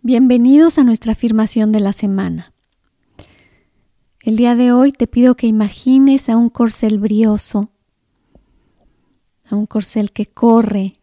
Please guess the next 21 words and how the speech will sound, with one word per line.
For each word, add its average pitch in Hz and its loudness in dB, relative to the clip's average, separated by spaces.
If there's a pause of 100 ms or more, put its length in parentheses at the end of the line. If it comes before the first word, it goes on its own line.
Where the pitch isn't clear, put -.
(760)
que 208 -8
juega, 208 -4
que 196 -8
brinca 190 -10 (1040)
y 220 -16
que 208 -4
hace 214 -2
lo 240 2
que 196 -6
le 196 -4
place. - -10 (2500)
Eres 240 -2
tú 262 0
el 247 0
jinete 233 -4 (1300)
que 226 -10
tiene 214 -2
que 208 -4 (360)
encontrar 220 -2
el 208 -4
valor 220 -2